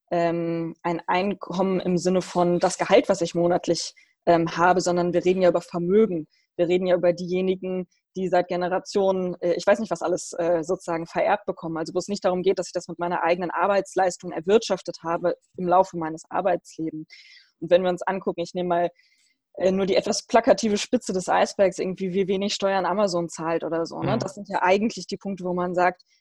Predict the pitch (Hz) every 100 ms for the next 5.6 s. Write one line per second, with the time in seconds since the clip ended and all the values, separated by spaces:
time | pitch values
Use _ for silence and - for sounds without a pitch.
0 | _ 170 170 170 170 165 _ _ - 185
1 | - 196 214 220 160 - - 185 180 180
2 | - _ _ - 240 220 - 175 170 170
3 | - 165 170 180 - 175 175 _ _ _
4 | 175 175 175 165 190 196 196 185 185 180
5 | - - 175 175 170 165